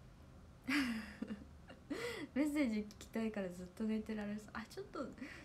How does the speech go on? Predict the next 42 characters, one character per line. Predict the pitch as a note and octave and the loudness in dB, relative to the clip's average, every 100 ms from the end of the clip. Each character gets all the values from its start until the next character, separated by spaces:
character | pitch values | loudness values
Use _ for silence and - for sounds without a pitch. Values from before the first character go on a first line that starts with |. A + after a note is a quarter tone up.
| - | -10
ず | - | -2
っ | G#3+ | 0
と | D4 | 2
寝 | E4 | 0
て | E4 F#4 | 0 0
る | F4+ | 0
の | E4+ | 2
は | A#3+ | 4
や | G3 | 4
め | G3 F#3+ | 2 0
た | - | 0
方 | G#3 A3 | 0 0
が | F#3 D#3+ | -2 -4
い | |
い | E3 - | -8 -10
と | F3 | -10
思 | E3+ | -10
い | D#3+ E3+ | -8 -2
ま | C#4+ | -2
す。 | A4 - - - - - C#4 - - | -2 -10 -14 -14 -12 -2 -2 -2 0
<laughs> | G3+ G3+ - - - - G#4 C#5 B4+ C4 | 2 2 -2 -6 -12 -6 2 4 4 4
ご | D4 | 2
飯 | D4 C#4 | 4 4
炊 | B3+ A3+ | 4 0
け | A3 | 0
た | A#3+ B3 | 2 2
よ | B3 B3 | 2 -2
っ | |
て | A#3+ - | -4 -8
す | - | -6
げ | F#3+ G#3 | -2 0
え。 | G#3+ G#3+ F#3+ - - B3+ - - | 2 0 -2 -8 -8 -6 -6 -8
そ | - | 6
う。 | B3 A#3+ A3 - - - - | 8 10 8 4 -2 -8 2
な | A#3+ | 4
ん | |
か、 | A3+ G3+ | 6 8
あ | |
げ | B3 | 8
太 | F4+ F4+ D4+ | 8 8 8
郎 | B3 | 8
に、 | A3 G#3+ A3 G3+ G3 | 8 6 8 6 2